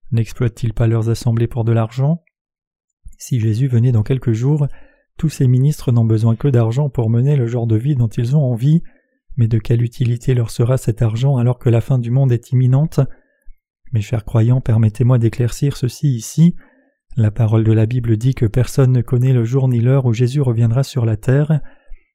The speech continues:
Il n'y a rien dans la Bible qui précise exactement quel jour et à quelle heure le Seigneur reviendra, et il n'est question que des signes qui indiquent le retour imminent du Seigneur.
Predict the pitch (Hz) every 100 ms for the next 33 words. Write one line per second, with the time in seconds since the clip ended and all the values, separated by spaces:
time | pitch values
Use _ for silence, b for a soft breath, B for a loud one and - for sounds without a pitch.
0 | _ 113 110 107 110 113 110 110 110 123
1 | 123 107 - - 120 107 127 113 101 117
2 | 120 - 123 123 - 117 127 139 123 113
3 | - 113 131 123 117 120 123 123 123 123
4 | 127 127 139 b b b b b - 117
5 | 123 131 139 - 139 139 156 139 - -
6 | 156 123 - 127 120 139 147 120 113 120
7 | 147 131 117 127 143 123 - 110 110 117
8 | 151 165